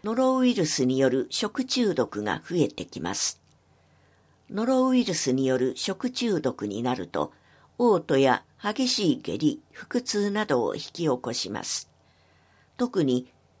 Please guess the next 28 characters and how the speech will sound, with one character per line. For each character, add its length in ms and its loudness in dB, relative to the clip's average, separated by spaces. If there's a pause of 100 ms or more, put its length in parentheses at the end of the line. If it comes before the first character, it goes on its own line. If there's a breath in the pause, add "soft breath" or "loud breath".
(140)
幼 280 2
児 160 0
や 80 6
抵 280 -2
抗 220 4
力 320 -2
が 240 0
落 220 -4
ち 20 -6
て 120 -6
い 140 -4
る 120 -6
人 280 -6
は 200 0 (380 soft breath)
症 300 -2
状 260 4
が 260 4
重 260 0
く 140 -8
な 160 -2
る 100 -6
こ 140 -8
と 140 -4
が 200 -2
あ 60 -4
り 120 -12
ま 140 -4
す。 260 -8